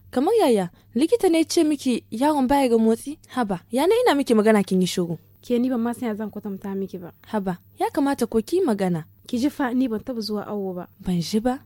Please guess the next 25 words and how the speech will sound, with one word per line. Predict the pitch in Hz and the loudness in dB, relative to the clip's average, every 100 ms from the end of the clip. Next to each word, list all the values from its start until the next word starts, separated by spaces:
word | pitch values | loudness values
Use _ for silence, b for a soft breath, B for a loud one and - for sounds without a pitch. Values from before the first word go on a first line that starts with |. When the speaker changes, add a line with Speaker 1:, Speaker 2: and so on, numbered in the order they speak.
| _ _ 202 | _ _ -4
Speaker 2:
Ban | 214 | -4
taba | 208 277 240 | -4 -4 -4
zuwa | 214 220 190 | -2 -4 -4
awo | - 202 190 | -6 -6 -6
ba, | 190 | -8
kuma | 247 254 | -6 -4
ni | 254 262 | -2 -2
ban | 214 | -4
ma | 208 233 | -4 -6
taba | 240 | -6
ganin | 202 202 196 | -4 -4 -4
likita | 214 - | -6 -8
ba | 185 | -12
tun | 196 226 | -8 -8
da | 214 | -6
ɗauki | 160 185 180 | -10 -12 -12
ciki. | 190 175 - - - | -12 -14 -18 -18 -8
Speaker 1:
A'a, | 262 226 185 | -2 0 2
Balki, | 190 - | 0 0
wasa | 202 185 - 254 | 2 2 0 -2
kike? | 277 - 170 - - 370 | -2 -4 -6 -8 -14 -8
Speaker 2:
A'a, | 403 240 | -6 -6
da | 214 | -6
gaske | 220 - 330 | -8 -6 -4
nike. | 339 311 202 | -4 -4 -8